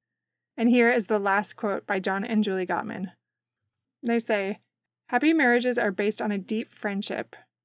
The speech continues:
mutual respect, shared values, and realistic expectations." I love this because each one is so important. Realistic expectations,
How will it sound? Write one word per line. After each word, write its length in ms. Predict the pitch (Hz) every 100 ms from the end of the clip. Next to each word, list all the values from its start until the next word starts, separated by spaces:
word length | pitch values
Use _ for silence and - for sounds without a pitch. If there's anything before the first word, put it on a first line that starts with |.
| -
mutual 480 | 233 254 294 311 294
respect, 640 | 277 - 220 202 - - _ _ _
shared 460 | - - 233 294 254
values, 720 | 190 185 180 175 185 - - _ _ _ _ -
and 240 | 247 220
realistic 640 | 214 254 247 214 - 208 190
expectations." 1300 | 233 196 - 190 185 - 196 - - 233 247 - - _ _ _ _ _ _ _ _ _ _ _ _ -
I 180 | 247 269
love 260 | 233 214
this 220 | 214 254 -
because 1080 | - 226 - - 220 214 208 208 - - -
each 300 | 262 247 -
one 220 | 226 214
is 180 | 208 202
so 160 | 208 190
important. 760 | 190 - - - - - - _ _ _ _ _ -
Realistic 600 | 233 240 254 233 - 240
expectations, 1040 | 208 196 - 214 - 208 190 247 262 285